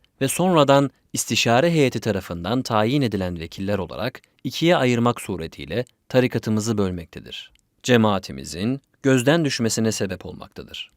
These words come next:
Cübbeli Ahmet Hoca, cemaat içi meseleleri sürekli televizyon kanallarına taşıyarak ve özellikle tarikat,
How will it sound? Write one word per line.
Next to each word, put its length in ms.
Cübbeli 340
Ahmet 360
Hoca, 320
cemaat 400
içi 160
meseleleri 600
sürekli 500
televizyon 520
kanallarına 600
taşıyarak 600
ve 80
özellikle 720
tarikat, 600